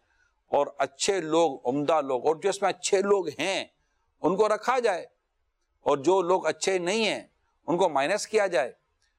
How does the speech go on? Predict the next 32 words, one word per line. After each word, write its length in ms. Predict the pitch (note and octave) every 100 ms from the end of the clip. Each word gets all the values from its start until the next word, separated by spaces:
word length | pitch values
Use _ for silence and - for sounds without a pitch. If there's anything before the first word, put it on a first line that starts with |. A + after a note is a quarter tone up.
| _ _ _
اور 160 | - C3
سارے 280 | - F3 G3+
اچھے 340 | D#3+ - F3+
لوگوں 320 | F3 E3+ E3+
پر 140 | F3 F3
مشتمل 680 | C#3+ - - D#3+ E3+ C#3 - _ _ _
ایک 220 | D3+ D3+ -
اچھے 360 | B2+ - F#3
انداز 480 | D#3+ D3+ D3+ E3 -
سے 260 | E3 C3+ A#2+ _ _ -
اور 120 | B2+
شریعت 540 | - C#3+ C#3+ E3+ F3+
کے 80 | -
تمام 420 | E3 C#3 D3 E3+
تر 100 | E3+ D#3+
اصول 360 | C#3+ - E3+
و 40 | E3+
قوانین 540 | D3+ C#3 C#3+ D3 F3
کو 120 | E3+
مد 260 | D3+ C#3+ C#3
نظر 360 | F3+ F3 E3+ D3+
رکھتے 300 | C#3+ - D3
ہوئے 240 | C3+ A2 - _ _ _ -
ایک 200 | D3 D3
کام 260 | C#3 F3+
کیا 260 | G3+ E3 D3+
جائے، 300 | D3 D3 - _ _ _ -
تو 120 | C#3 -
آج 240 | C3 F3+
شروع 340 | A3 - G#3 C4
کریں 360 | A3+ A#3+ G#3+
گے 240 | E3+ C3+